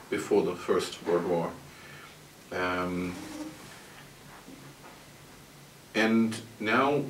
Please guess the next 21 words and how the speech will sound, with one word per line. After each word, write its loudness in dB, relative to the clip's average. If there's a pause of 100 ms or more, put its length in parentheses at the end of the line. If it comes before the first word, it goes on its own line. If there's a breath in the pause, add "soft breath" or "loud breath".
we 2
have, 0 (300)
uh, 2
the, 0
the -2
hundredth, 0 (220)
uh, 4 (600 loud breath)
anniversary 8
of, 0
of -4
the -8
beginning 6
of 4
the 2
First 4 (340)
World 4
War. 0 (680 loud breath)
Um, 4 (440)
how 2
much 6 (1500)
has 6